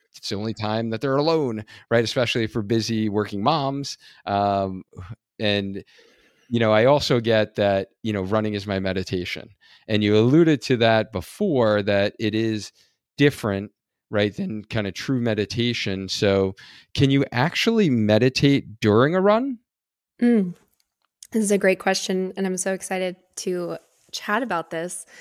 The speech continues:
Speaker 2: That, yeah, so there are immense stress relief that comes from running. Like, we know this. And there's a difference between running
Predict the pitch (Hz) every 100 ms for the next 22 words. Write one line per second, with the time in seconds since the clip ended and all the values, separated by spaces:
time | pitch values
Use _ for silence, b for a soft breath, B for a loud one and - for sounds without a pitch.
0 | B B - 202 196 202 247 277 175 -
1 | - 240 254 285 - 226 233 226 - 208
2 | 214 202 196 - - - - 196 185 -
3 | - - _ _ - 190 185 175 175 -
4 | - _ - 180 - 175 170 170 170 160
5 | 160 180 - 180 180 180 175 170 170 -
6 | - B B B B - 202 202 190 185
7 | 180 - b b _ _ - 185 214 220
8 | 220 202 - _ _ - 196 214 226 214
9 | 185 202 - - 185 190 - 196 185 185
10 | 185 196 202 202